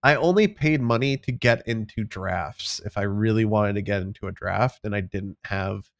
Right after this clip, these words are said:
the funds to do so. But you can get into drafts using free currency. And if you win,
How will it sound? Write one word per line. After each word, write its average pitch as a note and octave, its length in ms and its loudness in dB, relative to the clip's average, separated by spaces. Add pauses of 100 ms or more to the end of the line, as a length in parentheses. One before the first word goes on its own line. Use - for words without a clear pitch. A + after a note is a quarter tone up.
(240)
the A#2+ 80 2
funds G#2 400 -2
to G2 60 -10
do G#2 180 -4
so. D3 180 0
But C3 140 2
you B2 80 2
can C#3 120 4
get D3+ 140 6
into C#3 160 4
drafts A2+ 340 4
using G#2 480 0 (460)
free A2 200 2
currency. G2 680 -2 (500)
And A#2+ 120 4
if A#2 120 2
you A#2 100 6
win, A#2 400 4